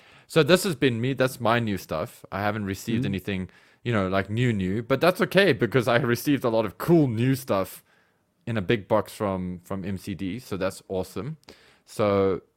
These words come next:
Speaker 1: yeah, so you guys will see some of that. Um, like I was saying in, in the pregame chat, I've got about an hour's worth of G I Joe content to unleash on the channel.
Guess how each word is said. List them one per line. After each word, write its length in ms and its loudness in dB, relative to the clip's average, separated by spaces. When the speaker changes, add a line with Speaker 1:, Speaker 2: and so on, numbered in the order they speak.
Speaker 1:
yeah, 280 2
so 160 -8
you 140 -2
guys 220 0
will 80 -6
see 200 -8
some 160 -4
of 80 -6
that. 320 -4
Um, 480 -4
like 180 -4
I 60 0
was 100 -2
saying 400 2
in, 300 -6
in 160 -6
the 80 -6
pregame 520 -2
chat, 280 -6
I've 80 -14
got 120 0
about 200 0
an 100 -6
hour's 340 0
worth 200 -4
of 60 -20
G 140 -4
I 100 0
Joe 200 -4
content 560 -8
to 400 -6
unleash 420 -6
on 220 -6
the 240 -8
channel. 440 -8